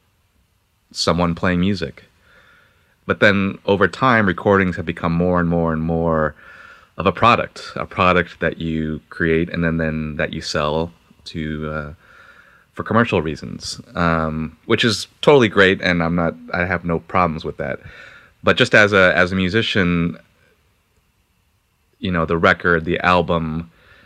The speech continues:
has become such a, a production process, or has become such a production. Um, and then even kind of getting into the engineering side myself is just realizing that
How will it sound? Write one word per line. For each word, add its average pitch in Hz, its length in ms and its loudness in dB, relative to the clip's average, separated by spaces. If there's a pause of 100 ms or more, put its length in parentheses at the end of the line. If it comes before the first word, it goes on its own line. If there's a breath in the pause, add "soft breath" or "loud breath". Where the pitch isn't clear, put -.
(420 soft breath)
has 92 220 0
become 90 400 -4
such - 420 0
a, 85 760 0
a - 40 -2
production 87 720 -2
process, 78 760 -6
or 85 120 -2
has 92 220 -4
become 95 260 -6
such - 160 -2
a - 40 -6
production. - 540 -2 (600)
Um, 87 260 2
and 127 140 4
then 135 100 4
even 123 240 2
kind 110 220 2
of 98 80 0
getting 101 520 2 (180)
into 98 360 0
the 87 160 2
engineering 92 560 2
side 85 260 0
myself 85 520 -2
is 85 160 -4
just - 260 -8
realizing 85 680 2
that 82 260 0